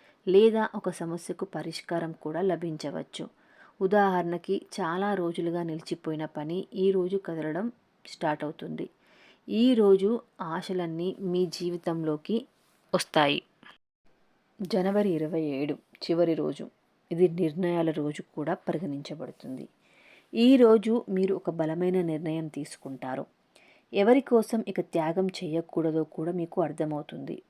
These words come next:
మీ విలువ మీకే తెలుస్తుంది. ఆర్థిక పరంగా అయితే భవిష్యత్తు కోసం ఆర్థిక ప్ల-, ఆ, ప్లానింగ్స్ కూడా జరుగు-,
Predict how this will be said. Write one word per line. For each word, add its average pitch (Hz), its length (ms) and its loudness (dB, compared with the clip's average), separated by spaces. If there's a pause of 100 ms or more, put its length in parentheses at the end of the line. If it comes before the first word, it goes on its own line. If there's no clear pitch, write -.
మీ 185 320 2
విలువ 175 360 4
మీకే 165 440 0
తెలుస్తుంది. 151 720 -6 (640)
ఆర్థిక 185 440 2
పరంగా 160 480 -2
అయితే 147 300 -2
భవిష్యత్తు 165 720 0
కోసం 185 480 -2 (200)
ఆర్థిక 160 540 0 (420)
ప్ల-, 156 100 -2 (120)
ఆ, 156 140 -2
ప్లానింగ్స్ 165 580 -2
కూడా 160 240 -2
జరుగు-, 165 600 -6